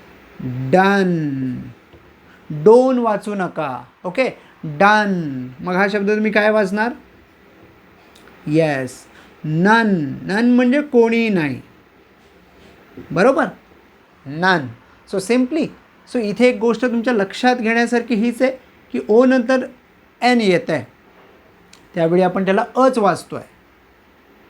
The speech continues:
येस, आता इथे मी एक गोष्ट तुम्हाला मगाशी शिकवली होती, आठवतंय का? Very good. ह आणि ईवाय म्हणजे वेलांटी. So हनी,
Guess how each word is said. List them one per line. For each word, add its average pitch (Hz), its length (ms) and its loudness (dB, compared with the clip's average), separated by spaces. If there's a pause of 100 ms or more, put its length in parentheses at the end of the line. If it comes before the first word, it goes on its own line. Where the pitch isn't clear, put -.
(2500)
येस, 175 480 0 (300)
आता 160 160 -8 (120)
इथे 196 280 -2
मी 240 140 4
एक 214 160 0
गोष्ट 226 280 -2
तुम्हाला 220 320 -2
मगाशी 208 420 -2
शिकवली 190 440 0
होती, 160 220 -2
आठवतंय 208 400 0
का? - 120 -8 (140)
Very 185 300 0
good. 127 140 -6 (880)
ह 185 460 2 (800)
आणि 160 380 -4 (260)
ईवाय 214 420 4
म्हणजे 196 420 0
वेलांटी. 220 680 0 (140)
So 147 120 -8 (100)
हनी, 170 840 -2